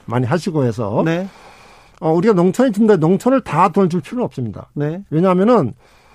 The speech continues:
Speaker 1: 농촌이라도 업 지역의 경우는 도시 지역과 큰 차이가 없습니다.
Speaker 2: 예.
Speaker 1: 면 지역이 큰 문제거든요.
Speaker 2: 네.
Speaker 1: 면도 좀 떨어진 면 지역.
Speaker 2: 네.
Speaker 1: 그러니까 이런 지역을 따져보면 인구가 한 삼백만에서 사백만쯤 됩니다.
Speaker 2: 네.
Speaker 1: 그러면은 예를 들면 넉넉 잡고 삼백만인데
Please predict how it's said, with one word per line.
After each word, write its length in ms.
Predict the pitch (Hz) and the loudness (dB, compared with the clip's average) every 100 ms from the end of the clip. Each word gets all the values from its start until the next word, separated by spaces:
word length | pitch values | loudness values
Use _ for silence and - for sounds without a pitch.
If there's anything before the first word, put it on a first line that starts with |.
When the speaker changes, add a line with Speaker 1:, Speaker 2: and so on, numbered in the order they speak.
| - | -6
Speaker 1:
농촌이라도 680 | 147 180 - 233 220 214 214 | 0 0 2 2 4 4 0
업 320 | 147 233 - | 2 0 0
지역의 340 | - 311 302 220 | 0 2 4 2
경우는 500 | 180 151 127 147 135 | 2 2 0 -2 -2
도시 300 | 160 156 196 | -2 -4 -4
지역과 260 | 208 175 | -2 -2
큰 200 | 196 - | -2 -4
차이가 260 | 208 208 190 | -6 -6 -6
없습니다. 440 | 147 - 104 - _ | -8 -10 -12 -14 _
Speaker 2:
예. 260 | 156 156 156 | -2 0 2
Speaker 1:
면 340 | 127 151 240 311 | 2 4 4 4
지역이 240 | 294 208 | 2 0
큰 160 | - 170 | -4 0
문제거든요. 500 | 123 117 104 95 117 | 0 0 -6 -8 -4
Speaker 2:
네. 280 | 151 160 208 | -2 -2 -2
Speaker 1:
면도 460 | 131 156 190 202 208 | 2 4 4 4 2
좀 220 | 170 131 - _ - | 0 -2 -6 _ -2
떨어진 420 | 294 277 233 151 | 2 4 4 4
면 200 | 143 131 | 4 2
지역. 280 | 120 101 - | 0 -6 -8
Speaker 2:
네. 180 | 143 147 | -8 -8
Speaker 1:
그러니까 260 | 156 95 160 | -8 -6 0
이런 280 | 202 277 | 2 2
지역을 360 | 269 254 220 214 - | 2 2 4 2 0
따져보면 520 | - 202 202 180 196 | -2 2 2 2 2
인구가 320 | 170 160 165 190 | 0 0 0 0
한 200 | 220 240 - - - - | 0 -4 -10 -20 -20 -20
삼백만에서 680 | - - 285 269 240 214 190 | -8 -2 0 2 2 2 2
사백만쯤 560 | 180 190 214 180 139 143 | 0 2 2 0 0 -4
됩니다. 360 | 110 87 - - | -4 -8 -14 -6
Speaker 2:
네. 340 | 147 143 175 214 _ | -2 0 -2 -10 _
Speaker 1:
그러면은 360 | 202 214 233 | 2 4 4
예를 140 | 226 170 | 4 2
들면 180 | 165 131 | 0 0
넉넉 300 | 147 220 214 | 2 2 2
잡고 300 | 208 160 139 | 0 0 -2
삼백만인데 1200 | - 254 247 226 196 165 _ - 147 180 190 269 | 0 0 2 2 2 0 _ -18 -4 0 2 2